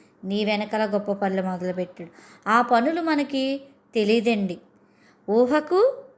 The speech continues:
అంతు చిక్కవండి, మనకి హృదయానికి ఘోషించవండి, కంటికి కనబడవు, చెవులకి వినబడవు. ఆయన చేసే అద్భుతమైన కార్యాలు, ఆశ్చర్యమైన కార్యాలండి ఆయన. మన వెడలు ఒక్కొక్కటి ఒక్కొక్కటి ఆయన విడుదల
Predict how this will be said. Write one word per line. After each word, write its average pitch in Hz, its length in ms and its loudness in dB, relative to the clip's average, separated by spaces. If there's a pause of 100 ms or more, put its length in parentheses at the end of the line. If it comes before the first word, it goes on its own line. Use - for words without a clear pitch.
(280)
అంతు 202 220 -4
చిక్కవండి, 208 680 -6 (420)
మనకి 254 440 2
హృదయానికి 277 680 2
ఘోషించవండి, 233 920 -4 (400)
కంటికి 220 380 0
కనబడవు, 208 580 2 (200)
చెవులకి 233 340 0
వినబడవు. 208 460 -2 (340)
ఆయన 180 180 0
చేసే 196 460 -2
అద్భుతమైన 202 540 -2
కార్యాలు, 185 640 -2 (380)
ఆశ్చర్యమైన 208 840 -2
కార్యాలండి 180 720 -2
ఆయన. 170 160 -8 (380)
మన 185 200 0
వెడలు 185 260 4
ఒక్కొక్కటి 220 400 0
ఒక్కొక్కటి 202 640 -4 (320)
ఆయన 214 420 -2
విడుదల 185 540 0